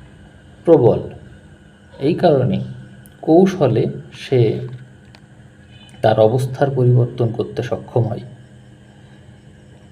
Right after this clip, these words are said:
জাতক যন্ত্রবিদ, হিসাবরক্ষক, প্রকাশনার ব্যবসা, সামরিক ও পুলিশ বিভাগে বিশেষ কৃতিত্ব দেখাতে সক্ষম হয়। স্বাধীন বৃত্তিতেই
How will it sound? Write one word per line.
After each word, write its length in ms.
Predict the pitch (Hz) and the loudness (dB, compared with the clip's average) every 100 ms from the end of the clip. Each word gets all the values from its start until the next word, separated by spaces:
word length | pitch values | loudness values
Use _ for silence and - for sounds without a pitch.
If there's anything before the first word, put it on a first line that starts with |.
| - - - - | -20 -20 -18 -2
জাতক 440 | 131 127 131 123 - - - - 117 107 - | 0 2 0 0 -2 -8 -16 -16 -12 -4 0
যন্ত্রবিদ, 760 | 139 147 143 139 123 123 - - - - - - - - - | 2 2 2 4 6 4 2 -6 -12 -18 -20 -20 -20 -18 -6
হিসাবরক্ষক, 760 | 123 147 135 120 113 - 123 - - - - - - - - | 0 2 2 0 -2 -2 -2 0 -6 -16 -20 -20 -20 -20 -6
প্রকাশনার 600 | 123 123 131 139 139 135 | -2 0 0 0 2 4
ব্যবসা, 480 | 113 107 110 127 127 - - - - - - - | 4 2 0 -4 -6 -8 -14 -18 -20 -20 -20 -20
সামরিক 680 | - - 143 151 139 - 151 | -6 -2 2 0 0 -4 -2
ও 160 | 123 120 170 | 0 0 0
পুলিশ 340 | 160 151 - | 2 2 2
বিভাগে 380 | 127 127 131 117 | 4 6 6 4
বিশেষ 520 | 104 120 - 135 - - | 0 -4 -2 -2 -2 -2
কৃতিত্ব 440 | 123 117 110 - | -2 -2 -2 0
দেখাতে 380 | 104 104 117 151 | 0 0 -2 -2
সক্ষম 480 | - 120 - - 120 | -4 -6 -6 -6 -4
হয়। 120 | 95 - - - - - - - - - - - - - | -4 -8 -16 -20 -20 -20 -20 -20 -20 -20 -20 -20 -20 -20
স্বাধীন 600 | - - 147 139 151 190 | -20 -2 0 2 2 2
বৃত্তিতেই 720 | 156 160 - 160 - 190 135 | 2 -2 -4 -4 0 0 0